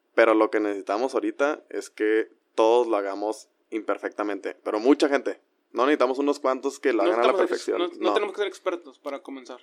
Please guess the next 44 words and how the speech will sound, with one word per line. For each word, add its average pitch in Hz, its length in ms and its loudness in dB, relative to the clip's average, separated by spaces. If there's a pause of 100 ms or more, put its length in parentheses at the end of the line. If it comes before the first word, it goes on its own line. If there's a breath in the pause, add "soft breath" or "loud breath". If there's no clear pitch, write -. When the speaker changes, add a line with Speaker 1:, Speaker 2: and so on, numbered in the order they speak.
(100)
Speaker 1:
Claro 110 260 6
que 107 80 0
no. 104 280 -2 (100)
Y 110 460 0
a 101 100 2
ver 110 140 0
si 117 80 0
al 123 80 2
rato 131 200 2
me 143 60 4
invitan 117 280 2
otra 120 240 4
vez 123 160 4
para 127 180 6
hablar 104 280 4
un 110 100 0
poquito 113 320 -2
de 117 40 4
la 117 60 4
alimentación 113 960 0
y 107 180 -4
de 104 160 -2
las 107 240 -4
emisiones 104 380 -4
de 113 80 6
carbono 104 600 0 (340)
y - 120 -12
Speaker 2:
Claro 110 160 0
que 113 160 0
sí, 143 140 -10
bro. - 100 -10
Speaker 1:
de 113 80 8
muchos 113 300 -2
otros 123 260 0
hábitos 123 320 0
que 107 400 0 (140)
debemos 104 300 -2
cambiar, 113 440 2 (140)
los 110 140 -8
cuales 101 280 -2
estoy 107 180 -4
trabajando 107 480 -2
en 104 80 -6
ellos 107 380 -4